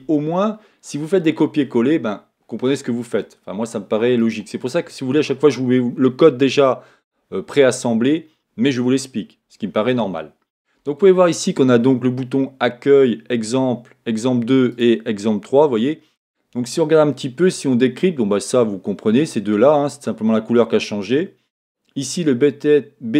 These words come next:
T N Hotline Danger, bah, comme vous avez compris, c'est tout simplement un, un contour autour, autour de mon bouton. Et là, on a un D-, B T N Primary, mais avec un B T N S M. S M pour small. C'est pour ça que mon bouton exemple trois est beaucoup plus petit.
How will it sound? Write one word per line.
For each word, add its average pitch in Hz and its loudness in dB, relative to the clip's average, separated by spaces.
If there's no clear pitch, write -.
T 151 -2
N 147 4
Hotline 135 0
Danger, 127 4
bah, 90 -6
comme 107 -2
vous 98 -4
avez 110 0
compris, 123 -2
c'est - -18
tout - -14
simplement 120 -2
un, 92 -2
un 110 -6
contour 127 -4
autour, 117 -4
autour 135 -4
de 127 -2
mon 120 2
bouton. 135 -4
Et 117 0
là, 214 0
on 196 0
a 143 2
un 127 4
D-, 131 0
B 185 0
T 196 0
N 175 4
Primary, 175 0
mais 208 4
avec 139 0
un 131 0
B 180 2
T 180 4
N 196 4
S - -4
M. 110 2
S 110 0
M 185 2
pour 131 -4
small. 139 0
C'est - -12
pour 104 -6
ça 165 2
que 139 -4
mon 127 2
bouton 127 -2
exemple 117 0
trois 160 4
est 120 4
beaucoup 127 -6
plus 151 -6
petit. - -6